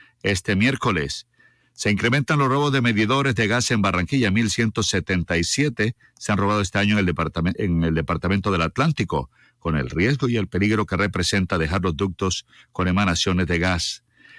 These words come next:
Quinientos siete mil millones invertirá el Ministerio de Comercio en proyecto turístico en Juan de Acosta Atlántica, que generaría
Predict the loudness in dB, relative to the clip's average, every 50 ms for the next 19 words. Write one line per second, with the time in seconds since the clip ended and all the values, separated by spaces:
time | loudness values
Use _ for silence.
0 | -20 -20 _ _ -2 0 2 2 0 0 0 0 0 0 0 0 0 0 2 2
1 | 2 2 2 2 2 2 2 0 0 2 2 2 2 0 0 0 2 2 2 2
2 | 0 -2 -2 -2 -2 0 2 2 2 0 0 0 0 0 0 0 0 0 0 0
3 | 0 0 0 0 0 0 -2 -4 _ -16 -20 _ _ -2 -2 0 0 -2 -4 -4
4 | -2 -2 0 2 2 2 0 0 -2 -4 -4 -4 -2 -2 0 0 0 0 -2 -2
5 | -4 -2 -2 -2 -2 0 0 0 0 2 0 0 0 0 -2 -2 -2 -4 -4 -2
6 | -2 0 0 0 0 -2 -4 -4 -4 -4 -4 -4 -6 -8 _ _ _ _ -20 -20
7 | _ _ -6 -2 0 0 0 0 2 2 2 2 2 2 2 0 -2